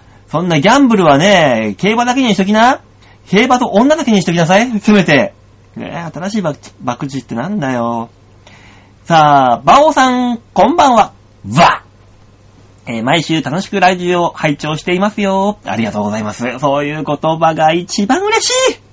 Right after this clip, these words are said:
えー、実家が資産家との噂もある馬王さんは？<laughs> なんだその、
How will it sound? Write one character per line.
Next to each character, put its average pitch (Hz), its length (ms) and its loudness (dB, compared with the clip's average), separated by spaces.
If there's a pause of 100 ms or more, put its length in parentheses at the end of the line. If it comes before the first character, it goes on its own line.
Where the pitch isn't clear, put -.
(1200)
え 202 100 4
ー、 180 60 4
実 202 240 0
家 294 120 -2
が 269 100 2
資 226 180 -2
産 277 300 2
家 262 180 0
と 262 280 -2
の 175 160 0
噂 185 340 0
も 190 220 0
あ 180 60 2
る 147 80 2
馬 120 180 4
王 190 120 6
さ 147 100 -2
ん 95 100 -4
は？ 104 220 -2
<laughs> - 40 -12
な 160 540 4
ん 403 80 0
だ - 100 4
そ 143 80 0
の、 110 220 -2